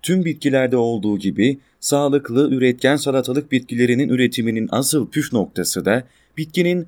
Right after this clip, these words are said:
hangi yetiştirme koşullarını tercih ettiğini araştırmak ve bunları sağlamak için elinizden gelenin en iyisini yapmaktır. Birkaç günlük stres bile sebzede belirli hasara neden olabilir.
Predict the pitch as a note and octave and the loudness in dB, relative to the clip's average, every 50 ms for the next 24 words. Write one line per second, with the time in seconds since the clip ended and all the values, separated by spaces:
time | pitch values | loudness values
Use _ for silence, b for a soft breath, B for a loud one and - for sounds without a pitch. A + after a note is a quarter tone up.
0 | _ _ - - B2+ D#3+ F3+ E3+ F3 D#3+ D3 D3 D3+ C#3+ - - C#3 C#3 E3+ E3+ | _ _ -4 0 0 0 0 0 0 0 0 0 -2 -4 -4 -2 -2 0 0 -2
1 | E3+ D#3+ C#3+ C3+ - D3 C3 C3 C3+ C3+ C3+ C#3 B2+ C3 B2+ A#2+ A#2 G#2+ C3 C#3+ | 0 -2 -2 -2 -2 -2 0 0 0 0 0 0 -2 0 0 0 0 0 0 0
2 | C3+ A#2+ - - A#2 A#2+ A#2 A2 G#2 G2+ G2 F#2 F2 - - - D#2 D2+ D#2+ F#2+ | 0 -2 -2 -2 -2 0 0 2 2 2 2 2 0 -2 -4 -8 -6 -2 -2 -2
3 | A#2 A2+ - _ _ _ _ _ - C3+ B2+ B2 C3+ C3+ C3 C3 C3 B2+ - B2+ | -2 -4 -6 _ _ _ _ _ 2 2 4 4 4 2 4 2 2 2 2 2
4 | A#2+ A#2+ A#2 A#2+ A#2+ A#2+ A#2+ A#2+ - - A#2+ A#2+ B2 A#2+ A#2+ - _ - A2+ A2+ | 2 4 2 2 0 0 -2 -2 -4 -2 0 0 0 0 -2 -4 _ 0 2 4
5 | A#2 A#2 A#2 G#2+ F#2 G#2+ A2+ C3 C3 A#2+ B2 A#2+ A#2+ A2 A#2 A#2+ A2+ - - G#2+ | 4 4 2 2 4 4 4 4 4 2 2 2 2 2 0 0 -2 0 0 2
6 | C3+ D3+ C#3+ B2+ A2+ - A2 G2 F#2+ F2+ E2+ D2+ - - E2 D#2 D2+ - - D#2 | 2 2 2 2 0 0 -2 -2 -2 -2 -4 -4 -6 -8 -8 -8 -10 -10 -12 -12
7 | - - - _ _ _ _ _ _ _ _ - - - G3 G3 - E3+ F3+ F3+ | -12 -12 -16 _ _ _ _ _ _ _ _ -6 -2 -2 -2 0 2 2 2 2
8 | - - E3+ E3+ E3 D#3 - - C#3 - - C3+ C3 A2+ - - - G2 E2+ F#2 | 0 -2 -4 -4 -4 -4 -4 -6 -6 -2 2 2 2 2 2 -2 -4 -2 0 2
9 | G#2+ B2+ B2 - _ - - - D3+ D#3 C3 A#2 C#3 C#3+ D3 D#3 C3 A2+ B2+ A2+ | 2 0 0 -4 _ -6 -2 2 2 2 4 2 2 2 4 4 4 4 4 4
10 | B2 B2+ D3 D#3 D3 C#3+ C3+ B2 - C3 B2 B2 B2+ A#2 A#2+ A#2 G2 A2 G#2+ G2+ | 4 4 4 2 2 2 0 -2 0 2 2 2 2 2 2 2 4 4 2 2
11 | F#2+ F#2 G2 E2+ F#2 D#2+ E2 D2 - - - | 2 0 0 0 0 -2 -4 -4 -8 -10 -20